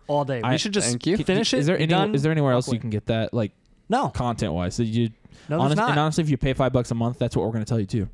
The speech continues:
Speaker 2: He's just,
Speaker 1: Noah
Speaker 2: he's good.
Speaker 1: Fant's a good tight
Speaker 2: He's a
Speaker 1: end.
Speaker 2: good tight end.
Speaker 1: Yeah. No, he's, uh, <laughs> le-, he's put up some dang good numbers, uh, playing with, in the last couple
Speaker 2: Some
Speaker 1: years,
Speaker 2: crappy quarterbacks.
Speaker 1: some crappy quarterbacks. We're
Speaker 3: And
Speaker 1: talking
Speaker 3: with
Speaker 1: the likes
Speaker 3: Albert O
Speaker 1: of
Speaker 3: on the
Speaker 1: Drew
Speaker 3: team.
Speaker 1: Lock.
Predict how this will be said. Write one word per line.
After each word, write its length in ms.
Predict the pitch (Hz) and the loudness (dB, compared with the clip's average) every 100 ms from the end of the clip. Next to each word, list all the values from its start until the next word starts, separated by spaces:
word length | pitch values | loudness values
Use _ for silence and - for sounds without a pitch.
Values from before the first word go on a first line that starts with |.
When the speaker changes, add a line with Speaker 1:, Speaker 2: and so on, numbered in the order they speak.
| - - - - - | -14 -20 -20 -20 -10
Speaker 2:
He's 140 | 123 | -6
just, 180 | - 123 | -4 -4
Speaker 1:
Noah 120 | 123 | -2
Speaker 2:
he's 80 | 131 | 0
good. 60 | 143 | 0
Speaker 1:
Fant's 180 | 151 151 | 0 -2
a 40 | |
good 160 | 143 135 | -4 -2
tight 180 | 147 143 | 0 0
Speaker 2:
He's 100 | 185 | 0
a 20 | |
Speaker 1:
end. 40 | |
Speaker 2:
good 120 | 131 | 0
tight 160 | 117 107 | 0 -2
end. 120 | 101 127 | -4 -4
Speaker 1:
Yeah. 180 | 151 123 - - 160 | -6 -6 -12 -20 -2
No, 140 | 196 | 0
he's, 340 | 151 226 240 180 | 0 0 -2 -2
uh, 280 | 208 180 170 | 0 0 0
<laughs> 40 | |
le-, 120 | 226 247 - - - - - | 0 0 -2 -6 -16 -16 -12
he's 340 | 147 - 294 | -10 -6 -6
put 240 | - 214 196 | -2 -2 2
up 280 | 165 151 - - _ _ _ _ _ | 0 0 -6 -12 _ _ _ _ _
some 280 | - 156 143 | -4 -2 0
dang 240 | 156 190 | 0 0
good 220 | 147 156 135 | 0 0 0
numbers, 520 | 139 123 113 107 - | -2 -4 -6 -6 -4
uh, 200 | 131 120 | -4 -4
playing 460 | - 156 147 147 131 | -4 -4 -2 -2 -2
with, 360 | 127 123 - | -2 -4 -8
in 100 | 151 | -8
the 80 | 127 | -4
last 260 | 123 147 - | -2 -2 -4
couple 240 | 160 143 | -4 -4
Speaker 2:
Some 20 | |
Speaker 1:
years, 260 | 131 135 127 | -2 0 0
Speaker 2:
crappy 280 | 104 104 101 | 0 0 0
quarterbacks. 320 | 107 113 131 | 0 2 2
Speaker 1:
some 160 | 143 160 | 0 0
crappy 240 | 147 139 | -2 -2
quarterbacks. 500 | - 135 117 113 110 | -4 -4 -4 -6 -2
We're 60 | 127 | 0
Speaker 3:
And 100 | 131 | 2
Speaker 1:
talking 200 | 160 123 | 2 2
Speaker 3:
with 80 | - | 2
Speaker 1:
the 100 | - | 2
likes 240 | 147 147 | 2 2
Speaker 3:
Albert 100 | 160 | 2
O 40 | 139 | 2
Speaker 1:
of 60 | |
Speaker 3:
on 60 | - | 0
the 60 | 160 | 0
Speaker 1:
Drew 100 | 156 | 2
Speaker 3:
team. 80 | 151 | 2
Speaker 1:
Lock. 320 | 147 147 | 2 0